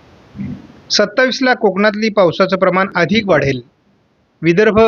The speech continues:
उत्तर महाराष्ट्रातही पावसाची शक्यता आहे. अठ्ठावीस तारखेला देखील महाराष्ट्राच्या बऱ्याच भागात, म्हणजे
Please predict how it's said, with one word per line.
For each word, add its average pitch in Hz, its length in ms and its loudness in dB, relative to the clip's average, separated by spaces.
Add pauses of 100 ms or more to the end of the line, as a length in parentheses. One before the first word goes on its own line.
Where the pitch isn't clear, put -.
(280)
उत्तर 190 320 0
महाराष्ट्रातही 180 520 0
पावसाची 165 400 0
शक्यता 160 380 -2
आहे. 240 120 0 (2000)
अठ्ठावीस 233 500 0
तारखेला 220 300 2
देखील 196 320 -2
महाराष्ट्राच्या 180 500 0
बऱ्याच 180 360 0
भागात, 139 300 0 (1160)
म्हणजे 165 280 2